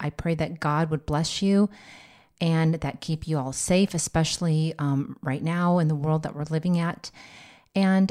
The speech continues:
I just wanted to offer up, you know, words of encouragement to let you all know that I'm here. You can always reach out to me on, you know, Instagram.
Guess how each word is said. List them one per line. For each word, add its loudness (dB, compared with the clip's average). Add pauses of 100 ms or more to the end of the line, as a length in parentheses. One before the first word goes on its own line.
I -2
just 0
wanted 6
to -4
offer -2
up, -4 (100)
you 0
know, 2
words 2
of 0
encouragement 0
to -6
let -2
you 0
all 2
know 4
that -2 (100)
I'm 4
here. 4 (360)
You 0
can 0
always 0
reach 2
out 2
to -4
me 4
on, 0 (320)
you -2
know, 2
Instagram. 4